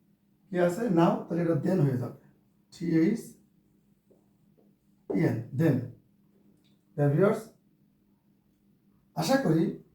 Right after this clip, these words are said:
এই সেন্টেন্সটি বুঝতে পেরেছেন। আমি আরেকটি সেন্টেন্স লিখে দেখাবো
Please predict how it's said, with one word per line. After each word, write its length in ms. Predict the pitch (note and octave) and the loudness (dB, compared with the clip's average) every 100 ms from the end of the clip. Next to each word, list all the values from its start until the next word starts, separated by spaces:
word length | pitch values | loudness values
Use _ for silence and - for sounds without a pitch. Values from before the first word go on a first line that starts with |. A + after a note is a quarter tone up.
| _ _ | _ _
এই 100 | D3+ | -6
সেন্টেন্সটি 500 | C#3+ D3 C#3+ D3 D3+ | -2 0 0 -2 -2
বুঝতে 320 | C#3+ - D#3 | -4 -4 -4
পেরেছেন। 340 | E3 E3+ A#3 - - _ _ _ _ _ _ | -2 0 2 0 -4 _ _ _ _ _ _
আমি 380 | D3+ D3+ D3+ E3 - | -2 0 0 -2 2
আরেকটি 360 | D3 - - | 2 2 -2
সেন্টেন্স 640 | - E3 D3 D3 C#3+ - C3 | -4 -2 -2 -2 -2 -4 -8
লিখে 180 | C3 | -6
দেখাবো 560 | C3+ C3+ C#3+ G#3 - | -6 -4 -2 -4 -6